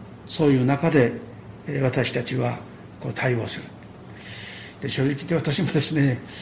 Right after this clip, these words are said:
まあ、マンション住まいですから、もし私がこの中でですね、コロナに移ったらどうなんだろうかな。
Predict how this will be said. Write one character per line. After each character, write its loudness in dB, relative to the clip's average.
ま 4
あ、 4
マ 6
ン 8
シ 2
ョ 4
ン 6
住 2
ま 6
い 4
で -4
す -6
か -4
ら、 -4
も 2
し 2
私 0
が 4
こ 2
の 4
中 0
で -4
で -6
す -10
ね、 -2
コ -4
ロ 2
ナ -2
に 0
移 2
っ 2
た 2
ら 0
ど -2
う 4
な 6
ん 4
だ 6
ろ 4
う -2
か -4
な。 -6